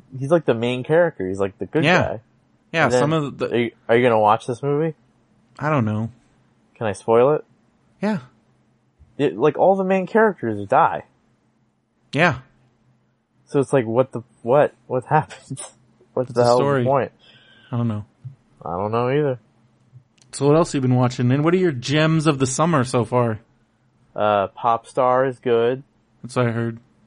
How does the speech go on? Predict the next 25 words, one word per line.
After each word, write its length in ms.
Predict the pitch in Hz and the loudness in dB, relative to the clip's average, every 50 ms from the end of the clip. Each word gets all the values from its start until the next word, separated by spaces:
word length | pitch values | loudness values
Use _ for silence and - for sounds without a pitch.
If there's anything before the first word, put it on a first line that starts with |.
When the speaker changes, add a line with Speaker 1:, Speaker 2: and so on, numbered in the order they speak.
| _ - | _ -20
Speaker 1:
It's 160 | 127 _ - | -20 _ -10
frustrating 880 | - - 123 110 - - - 120 113 107 107 107 110 117 123 127 135 - - | -2 0 0 0 0 0 2 4 4 4 4 2 0 -2 -4 -8 -12 -14 -12
when 160 | - 110 110 107 | -10 -8 -4 -2
nobody 420 | 110 110 107 104 107 101 107 104 | -2 -2 0 0 0 0 0 2
goes 240 | 104 107 107 104 - | 2 2 2 2 -2
to 60 | - | -8
see 240 | 107 - - 113 110 | -10 -4 -2 -2 -2
the 120 | 101 101 95 | 0 -2 0
good 200 | 98 107 104 104 | 0 0 0 0
movies. 580 | 104 98 95 92 95 98 110 110 - - _ _ _ _ _ _ _ _ _ _ _ _ _ _ _ _ _ _ _ _ _ _ _ _ - | -2 -4 -4 -2 -2 -2 -4 -4 -8 -14 _ _ _ _ _ _ _ _ _ _ _ _ _ _ _ _ _ _ _ _ _ _ _ _ -4
Speaker 2:
I 140 | - 139 165 | 0 0 0
tried 340 | 165 - 202 196 190 180 | 0 0 -2 -2 0 -2
to 60 | 175 165 | -2 -2
go 180 | 156 175 170 160 | -2 0 -2 -2
see 520 | - - 180 175 175 175 175 170 170 165 | -2 -4 -4 -2 -2 -2 -2 -2 -4 -6
Nice 360 | - - 147 147 165 180 - | -6 -2 0 0 0 -2 -2
Guys 360 | - - 147 143 139 143 139 | -2 2 2 4 4 4 2
and 100 | 139 139 | 2 0
it's 120 | 139 135 143 | -2 0 0
already 240 | 151 147 151 143 127 | 0 2 0 0 -2
gone 420 | 123 131 131 143 160 160 151 135 | 0 2 2 4 4 2 0 -2
from 260 | 127 131 139 131 127 | -4 -2 -2 0 0
where 140 | 127 127 123 | 0 0 0
I 120 | 120 117 | 0 0
live. 300 | 113 110 110 107 104 101 | -2 -2 -4 -6 -6 -10